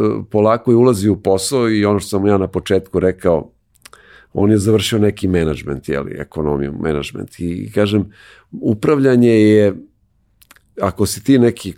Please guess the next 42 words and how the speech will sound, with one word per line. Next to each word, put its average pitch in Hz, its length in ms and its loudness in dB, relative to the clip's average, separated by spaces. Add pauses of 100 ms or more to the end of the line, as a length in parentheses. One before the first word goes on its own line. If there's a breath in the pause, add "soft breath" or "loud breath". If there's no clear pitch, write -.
(160)
neko 113 340 0
ko 104 140 -2
upravlja, 92 340 0
ako - 160 -14
si - 160 -2
menadžer, 78 500 -2
ti - 160 -2
upravljaš 107 440 2
da 98 180 0
li 107 100 2
je 95 100 2
proizvodnja 92 540 0
šrafova, 98 920 0 (500 loud breath)
o-, - 580 -2
organizovanje 101 640 0
nekih 95 420 -2
usluga 123 560 2
ili 98 220 0
ti 131 140 -2
upravljaš 113 720 -2
procesima - 640 -4 (120)
i 95 500 -6 (520 loud breath)
da 104 160 2
li 127 120 4
si 123 140 -2
učio 123 240 2
da 110 100 2
upravljaš, 113 480 0
naravno, 110 240 2
nekim 110 240 0
procesima 107 440 -2
u 101 80 2
turizmu 117 580 0
ili 107 240 0
ćeš 104 220 -4
to 113 200 2
se - 180 -10
sad 110 200 0
sresti 120 360 -2
s - 100 -4
upravljanjem 104 640 2
u, 92 220 0